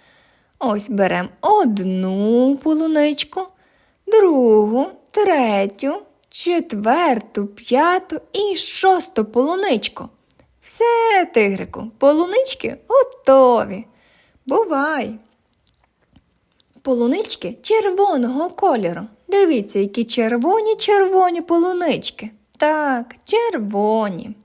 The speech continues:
Молодці. Цифра сім. Сім. Так, їде до нас, нас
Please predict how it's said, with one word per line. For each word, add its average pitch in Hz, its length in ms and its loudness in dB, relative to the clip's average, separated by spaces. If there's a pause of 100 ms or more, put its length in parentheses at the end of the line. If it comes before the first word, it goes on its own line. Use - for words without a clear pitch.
(460)
Молодці. 269 960 -4 (1700)
Цифра 190 800 -6
сім. 277 880 0 (840)
Сім. 311 880 -2 (1700)
Так, 175 500 -6
їде 254 560 4
до 190 160 2
нас, 494 560 -2 (360)
нас 427 300 -6